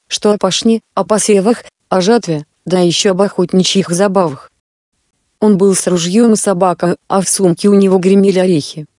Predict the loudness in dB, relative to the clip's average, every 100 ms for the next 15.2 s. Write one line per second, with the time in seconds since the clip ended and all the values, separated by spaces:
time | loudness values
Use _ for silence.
0 | _ _ _ _ _ _ _ _ -8 0
1 | 0 0 -6 -20 _ _ _ _ _ _
2 | _ _ _ -8 -2 0 0 -4 -20 _
3 | _ _ _ _ _ _ _ _ -4 -2
4 | 0 0 2 4 4 4 2 2 0 0
5 | 0 0 0 -4 -8 -16 -4 0 0 0
6 | 0 -2 0 0 0 0 0 2 2 2
7 | 2 0 -6 -2 0 0 -4 _ _ _
8 | _ _ _ _ _ _ -2 0 0 0
9 | -2 0 0 2 2 2 0 0 -2 -2
10 | -6 -4 -2 0 2 0 -2 -6 -6 _
11 | -4 0 2 2 0 -2 -4 0 2 2
12 | 2 2 2 2 0 2 2 2 0 -2
13 | 0 0 0 2 2 0 0 2 2 0
14 | 0 0 0 0 -2 -2 -4 0 2 2
15 | 0 -2